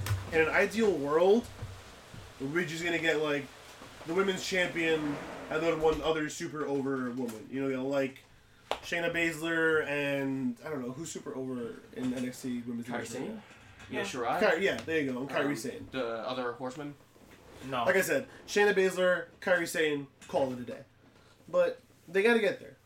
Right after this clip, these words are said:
Speaker 1: They gotta get there.
Speaker 2: Mm-hmm.
Speaker 1: So, moving past from those contracts and the retirees, let's finally relieve this foreshadow.
Speaker 2: Wait,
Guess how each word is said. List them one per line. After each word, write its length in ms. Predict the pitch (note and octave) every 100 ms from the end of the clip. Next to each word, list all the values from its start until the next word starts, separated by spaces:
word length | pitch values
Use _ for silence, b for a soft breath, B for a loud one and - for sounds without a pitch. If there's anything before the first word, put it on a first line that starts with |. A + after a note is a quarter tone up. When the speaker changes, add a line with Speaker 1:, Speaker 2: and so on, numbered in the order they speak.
| -
Speaker 1:
They 100 | D3
gotta 160 | D#3
get 160 | C3+ A2+
there. 160 | G2+ -
Speaker 2:
Mm-hmm. 180 | B2 A2+ G#2 - B B B _ - -
Speaker 1:
So, 380 | - F3+ D#3 - - _ _ _ _ -
moving 300 | D3 F#3+ G3
past 500 | G3 E3 F3 - -
from 460 | C3+ C3+ B2+ B2 - -
those 140 | D3 C#3+
contracts 680 | E3 D3 D#3 D#3 F3+ - -
and 100 | C3
the 40 |
retirees, 720 | B2 C3+ B2 A2 A#2 D3+ - - _ _ _ _ _ _ _ _ _ _ _ _ _ - -
let's 220 | C3+ -
finally 640 | - D3+ D#3 D3+ D3 C#3 C#3 - _ _ _
relieve 760 | C#3 C#3 D3+ E3 D3 A#2+ A2+ - _ _ _ - _ _
this 380 | C#3 C3 - - _ _ _ _
foreshadow. 840 | - D3 C3+ - D#3+ D3 A2+ G#2 F3
Speaker 2:
Wait, 240 | F#3 D#3